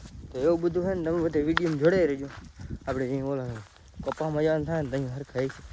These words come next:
કેમ કે એમાં બહુ પછી જવાનું હોય. પાણી બાણી પાઈને પછી. અટાણમાં તો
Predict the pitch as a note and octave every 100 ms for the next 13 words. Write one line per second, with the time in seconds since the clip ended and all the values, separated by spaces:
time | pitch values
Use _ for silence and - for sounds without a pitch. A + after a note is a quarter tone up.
0 | - - - - D#3+ D#3+ F3 E3 F3 F#3
1 | D#3 F#3 D#3 D3+ D3 B2+ B2+ A#2 - -
2 | - - - - C#3+ C3 C3 B2 D#3+ E3
3 | B2+ C#3 C3+ A#2 G#2+ D#3 D#3+ D3+ D#3 D#3